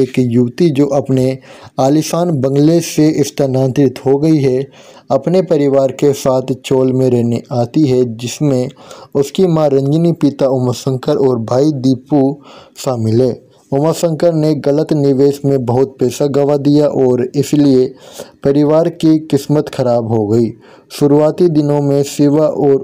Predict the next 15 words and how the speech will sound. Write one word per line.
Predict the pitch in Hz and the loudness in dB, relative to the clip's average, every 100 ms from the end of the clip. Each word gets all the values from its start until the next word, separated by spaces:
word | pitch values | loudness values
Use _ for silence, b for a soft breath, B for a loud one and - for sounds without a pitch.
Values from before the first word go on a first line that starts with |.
| 147 | -2
उसके | 139 - 151 | -4 -2 0
दोस्तों | 127 117 135 131 - 160 156 | 0 0 0 0 -2 -2 -2
का | 139 135 - 143 | 0 0 -2 -2
आस्था | 135 - - 147 | -2 -2 -4 0
और | 135 127 127 127 - B B B | 2 2 2 -2 -6 B B B
उसके | 139 - 165 | -4 -2 -4
परिवार | - 135 131 139 147 - | 0 0 2 2 0 0
के | 156 | -2
साथ | - 139 135 - | 0 0 0 0
लगातार | 117 120 120 127 143 135 | 0 2 2 0 0 0
झगड़ा | 123 120 117 | 0 0 0
होता | 104 107 107 135 | -2 -4 -2 0
रहता | 135 131 139 127 | 0 0 -2 -2
है, | 120 127 - B B _ - | -2 -6 -12 B B _ -2
यहाँ | 127 135 165 | 0 0 0